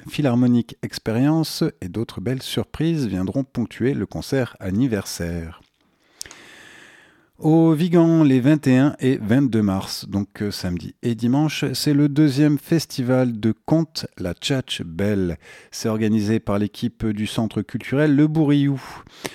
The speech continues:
Ce samedi, donc, vingt et un à vingt heures trente à l'auditorium de la cité scolaire André Chanson, c'est une soirée pour adultes et ados, avec la conteuse lozérienne Evelyne Perrichon et un extrait de son spectacle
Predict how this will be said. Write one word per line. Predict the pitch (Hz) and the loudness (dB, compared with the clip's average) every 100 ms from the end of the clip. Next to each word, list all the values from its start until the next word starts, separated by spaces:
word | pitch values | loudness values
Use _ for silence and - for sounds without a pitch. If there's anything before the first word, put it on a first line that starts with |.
| - - - | -18 -20 -14
Ce | - - 170 | -2 2 4
samedi, | - 135 127 127 | 4 2 4 4
donc, | 110 110 - - | 2 0 -6 -6
vingt | 104 113 110 | -2 0 2
et | 110 | 2
un | 107 113 - | 2 0 -4
à | 95 | -2
vingt | 92 139 147 | 2 2 2
heures | 131 | -2
trente | - - 117 101 | -2 -2 0 0
à | |
l'auditorium | 95 101 - 107 101 104 | -2 -4 -4 0 2 2
de | 101 | 2
la | 98 | 0
cité | - - 104 | -2 -4 -6
scolaire | - 107 104 | -2 -2 0
André | 107 107 | 0 0
Chanson, | 104 120 - 160 | -2 -2 0 0
c'est | 151 131 - | 0 -2 -2
une | 131 | -2
soirée | - 127 139 | 0 0 0
pour | 156 143 131 - | -2 -2 -4 -2
adultes | 120 104 92 - - | -4 -2 -4 -6 -4
et | 151 131 | 0 2
ados, | 101 120 180 - - - - - _ | 2 0 0 -4 -20 -20 -20 -20 _
avec | 113 101 98 | -4 -2 -2
la | 104 | -2
conteuse | 98 95 - 101 95 | -2 -2 0 -2 0
lozérienne | 101 92 101 95 104 98 104 | -2 0 0 0 0 0 -2
Evelyne | 147 117 120 117 | -2 0 2 0
Perrichon | 110 151 139 135 - 175 185 170 _ | 0 0 0 -2 -2 0 0 -4 _
et | 120 110 | -2 0
un | 107 | 0
extrait | 104 - - 143 | 0 -4 -2 0
de | |
son | 110 117 | 0 -2
spectacle | 95 101 - 139 - - | -4 -6 -4 -6 -6 -12